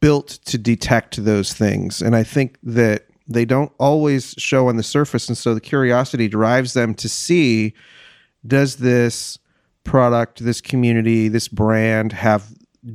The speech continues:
depth that is gonna be satisfying to me and my values, for example? I think it's really easy when you look at products through that lens.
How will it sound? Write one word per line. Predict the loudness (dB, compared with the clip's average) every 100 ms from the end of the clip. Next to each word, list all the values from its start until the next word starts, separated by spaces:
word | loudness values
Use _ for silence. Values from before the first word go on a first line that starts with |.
| -2
depth | 2 2 0 -4 -16 -18 _ _ -20 -20 _ _ -4
that | 0
is | 0 0
gonna | -2 0
be | -2
satisfying | 0 2 2 -2 -4 -2 -4
to | -4
me | 0 2 2 0 -6 -6
and | -4 0
my | 2 4 4 0 -4 _ _ _ _ _ _ _ -4
values, | 2 2 2 -2 -8 -16 -8
for | -2
example? | 0 2 0 2 0 -2 -8 _ -20 _ _ -4
I |
think | 0 0 -2
it's | -4
really | 0 2 2
easy | 0 0 0 2 2 2
when | 2
you | 2 2 2
look | 0 2
at | 0 -2 _ _
products | 0 2 2 0 -4 -12 -16 _ _ _
through | -10 -2 0
that | 2 0
lens. | 0 0 0 0 -2 -6